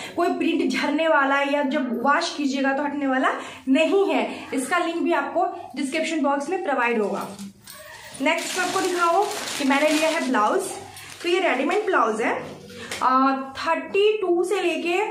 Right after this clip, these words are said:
आ, फ़ोर्टी तक आपको ये मिल जाएगा, मतलब फ़ोर्टी साइज का मिल जाएगा। तो ये ब्लाउज देख सकते हैं, ये कॉटन का ब्लाउज है,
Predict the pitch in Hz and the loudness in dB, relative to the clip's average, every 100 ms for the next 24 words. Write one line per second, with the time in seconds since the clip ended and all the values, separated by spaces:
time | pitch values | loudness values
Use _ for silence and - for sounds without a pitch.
0 | - - - - 262 262 269 302 - 339 | -6 -12 -6 2 4 4 2 0 0 -2
1 | 349 339 294 240 311 311 277 262 254 311 | -2 0 -2 -2 -2 0 0 0 0 0
2 | 359 370 339 277 269 285 302 294 226 262 | -2 -4 -2 -2 -2 -4 -4 -4 -2 -2
3 | 262 311 277 247 233 214 269 262 269 269 | -2 -2 -2 0 -2 -2 -2 -2 -2 -2
4 | 247 262 220 233 269 262 262 262 294 311 | -2 -2 -2 -2 -4 -4 -6 -4 -4 -2
5 | 311 233 214 254 302 339 269 220 208 269 | 0 0 0 -2 -2 -2 0 0 0 -4